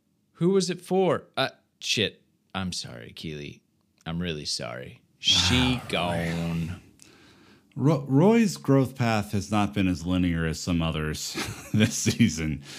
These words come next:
Speaker 2: Uh, he's, he's really fluctuated up and down, and this was a, uh, probably the worst moment since he, uh,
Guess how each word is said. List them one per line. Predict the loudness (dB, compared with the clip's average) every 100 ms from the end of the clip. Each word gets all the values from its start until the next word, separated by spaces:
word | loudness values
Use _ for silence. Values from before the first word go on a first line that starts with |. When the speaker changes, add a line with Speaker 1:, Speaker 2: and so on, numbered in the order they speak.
| -18 -8
Speaker 2:
Uh, | 0 2
he's, | 4 4 2 0
he's | 2 4 6
really | 6 6 4 2 0
fluctuated | -2 -2 -2 0 -2 -2 -2 -4
up | -4
and | -4 -4
down, | -2 -2 -2
and | -2
this | -2 0
was | -2 0
a, | 0 2 0
uh, | 0 -2
probably | -2 0 0
the | -2
worst | 0 0 2
moment | 2 4 4 0
since | 0 0 0 -2 -14 -20 -20 -20
he, | -2 2 4 4
uh, | 2 0